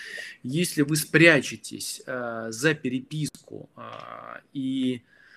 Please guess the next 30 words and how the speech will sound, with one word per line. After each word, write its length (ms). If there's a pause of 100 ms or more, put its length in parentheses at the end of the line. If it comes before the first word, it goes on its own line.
(200)
вы 220
тогда, 540 (340)
э, 760
ну, 320 (140)
избежите 1000
места, 800
в 60
котором 340
вы 80
можете 320
крепко 420
вырасти. 640
Ну, 140
то 80
есть, 160
если 180
вы 80
сталкиваетесь 520
с 40
напряжением 720
или 80
с 80
какими-то 440
иными 280
реакциями 460
в 40
контакте 440
с 80
вашим 260
психологом, 540